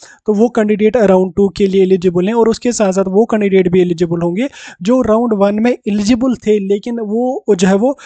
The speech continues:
काउंसलिंग में उन लोगों ने पार्टिसिपेट नहीं किया, उन्होंने ऑनलाइन काउंसलिंग नहीं की, तो वो सारे कैंडिडेट अब जो है वो राउंड टू में एलिजिबल है यहाँ पे। इसी के हवाले से ये नोट्स इन्होंने जारी किया। हालांकि ये already भी, अ, जो है वो होता है कि अगर पहले राउंड में आपने पार्टिसिपेट किया, आपको सीट नहीं मिली,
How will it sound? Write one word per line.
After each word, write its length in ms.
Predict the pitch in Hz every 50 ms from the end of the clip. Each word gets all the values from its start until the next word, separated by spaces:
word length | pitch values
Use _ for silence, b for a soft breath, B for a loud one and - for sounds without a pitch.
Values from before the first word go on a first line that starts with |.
| B B B
काउंसलिंग 440 | 208 208 214 208 - - 240 254 262
में 80 | 262
उन 80 | 233 214
लोगों 240 | 208 - - 202 208
ने 100 | 226 233
पार्टिसिपेट 600 | - 208 190 180 170 - - - - 202 190 190
नहीं 160 | 196 185 185
किया, 160 | 175 247 247
उन्होंने 220 | 233 220 208 208
ऑनलाइन 340 | 208 185 185 180 185 190 196
काउंसलिंग 340 | 190 196 185 180 - - 190
नहीं 360 | 185 185 180 180 156 185 185
की, 140 | - - 240
तो 120 | 233 247
वो 140 | 220 214 233
सारे 260 | 226 - 202 196 208
कैंडिडेट 400 | 202 202 190 190 185 185 196 190
अब 140 | 214 185 175
जो 100 | 175 180
है 60 | 170
वो 80 | 190 196
राउंड 300 | 180 180 180 180 180 165 -
टू 120 | 190 190
में 140 | 190 190 185
एलिजिबल 420 | 180 180 170 160 180 170 180 175
है 120 | 175 175 170
यहाँ 160 | 175 170 160 -
पे। 140 | 226 262 - B B B B B B
इसी 220 | - - - 254 240
के 160 | - 277 262
हवाले 340 | 208 208 196 202 196 190 185
से 120 | - 214
ये 140 | 202 196 208
नोट्स 260 | 202 190 190 185 -
इन्होंने 240 | 190 185 185 185 185
जारी 280 | 175 185 175 175 180 170
किया। 180 | 160 202 240
हालांकि 400 | 240 214 214 214 226 220 - 254
ये 260 | 247 226 208 214 226
already 440 | 233 220 190 185 185 185 185 196 214
भी, 180 | 196 220 233 226
अ, 220 | 220 - 196 190
जो 120 | 175 175 180
है 60 | 180
वो 100 | 202 208
होता 300 | 185 185 180 180 202 196
है 160 | 185 175 175
कि 120 | 175 185
अगर 220 | 185 185 175 196 185 - B B B B B -
पहले 240 | 190 190 196 196
राउंड 200 | 190 196 190 190
में 80 | 190 190
आपने 160 | 180 170 185
पार्टिसिपेट 420 | 170 180 175 175 - - 190 180 156
किया, 160 | - 208 180
आपको 180 | 175 - 180
सीट 280 | - - 196 190 185 220
नहीं 300 | 202 175 170 160 214 220
मिली, 260 | 196 185 185 226 269